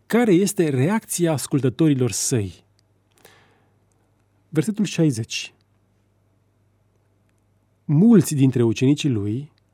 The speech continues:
după ce au auzit aceste cuvinte, au zis: "Vorbirea aceasta este prea de tot. Cine poate să o sufere?"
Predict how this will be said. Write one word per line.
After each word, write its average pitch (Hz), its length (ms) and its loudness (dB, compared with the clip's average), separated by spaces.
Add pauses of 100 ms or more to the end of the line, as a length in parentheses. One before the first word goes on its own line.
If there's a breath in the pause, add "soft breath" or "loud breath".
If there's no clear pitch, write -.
(320)
după 135 240 0
ce 151 340 2 (100)
au 143 200 2
auzit 135 640 0
aceste 139 320 -6
cuvinte, 127 380 -2
au 127 100 0
zis: - 440 -8 (1500 soft breath)
"Vorbirea 131 420 2
aceasta 151 340 0
este 135 200 0
prea 135 380 0
de 117 100 2
tot. - 440 -8 (600)
Cine - 240 -4
poate 202 280 -6
să 175 120 -6
o 165 40 -2
sufere?" 135 520 -6